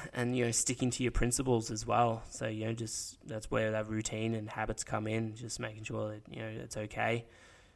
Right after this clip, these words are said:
Some, some things are out of your control, but, you know, you're on track and you're doing these things and you're ticking these things off and you're still getting it done, and, you know, you're still chasing those goals. Um,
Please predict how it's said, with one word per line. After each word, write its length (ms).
Some, 220
some 220
things 260
are 60
out 160
of 40
your 100
control, 440
but, 140
you 80
know, 80
you're 220
on 100
track 360
and 80
you're 120
doing 240
these 180
things 320
and 80
you're 60
ticking 260
these 240
things 260
off 240
and 80
you're 60
still 160
getting 240
it 100
done, 280
and, 220
you 100
know, 60
you're 120
still 240
chasing 340
those 160
goals. 460
Um, 400